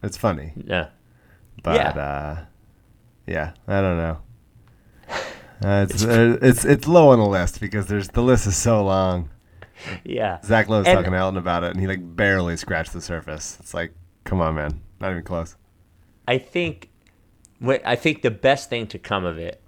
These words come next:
Speaker 2: well, first of all, this, it didn't even surprise me at all. Like, it wasn't, the, to your point, it doesn't scratch the surface. It's like, "Oh, they, they canceled it 'cause of the weather." Wait,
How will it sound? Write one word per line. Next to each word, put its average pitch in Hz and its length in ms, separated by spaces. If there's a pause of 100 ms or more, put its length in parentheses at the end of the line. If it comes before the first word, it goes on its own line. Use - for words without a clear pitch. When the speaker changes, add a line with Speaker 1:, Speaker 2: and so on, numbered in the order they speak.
(140)
Speaker 2:
well, 123 100
first 156 300
of 113 40
all, 95 300 (480)
this, - 480
it 110 240
didn't 135 200
even 110 180
surprise 98 420
me 90 100
at 87 100
all. 87 300 (400)
Like, 110 240
it 107 120
wasn't, 104 400 (560)
the, 120 400 (140)
to - 120
your 120 100
point, 107 280
it 92 80
doesn't 107 240
scratch - 340
the 95 80
surface. 90 480
It's - 140
like, 95 240
"Oh, 196 300
they, 110 240 (160)
they 120 100
canceled 131 420
it 123 120
'cause 117 140
of 110 60
the 107 80
weather." 104 460 (380)
Wait, 123 400